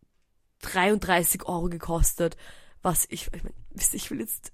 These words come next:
also es ist halt dann schon viel für einen Tag und deswegen, ja. Auf jeden Fall sind wir dann hingegangen zum Haus des Meeres und ich, ich sag's euch, ich war schockiert, es war so eine lange Schlange, es war so eine lange Schlange, es war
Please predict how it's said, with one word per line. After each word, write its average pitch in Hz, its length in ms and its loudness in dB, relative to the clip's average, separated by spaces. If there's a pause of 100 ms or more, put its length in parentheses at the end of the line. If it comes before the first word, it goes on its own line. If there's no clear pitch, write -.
also 277 120 6
es 285 120 6
ist 262 60 6
halt 311 140 10
dann 269 80 2
schon 262 220 10
viel 269 260 6
für - 120 2
einen 220 200 2
Tag 196 440 2 (400)
und 190 120 -8
deswegen, 185 300 2
ja. 151 160 -6 (120)
Auf 233 100 -4
jeden 277 160 2
Fall 247 240 2 (520)
sind - 200 4
wir 220 40 6
dann 196 100 4
hingegangen 220 360 2
zum 202 120 2
Haus 185 100 0
des - 80 -2
Meeres 220 320 2
und - 280 -8
ich, - 160 -6 (300)
ich - 140 0
sag's - 260 0
euch, 202 140 -6 (260)
ich - 220 -6
war 247 160 4 (180)
schockiert, - 540 6 (160)
es - 140 2
war 311 80 6
so - 760 2
eine 269 180 2
lange 254 280 0
Schlange, 240 400 0 (340)
es 247 140 2
war 269 80 2
so - 340 6
eine 339 100 4
lange 302 220 2
Schlange, 269 420 0 (200)
es - 120 0
war 240 120 4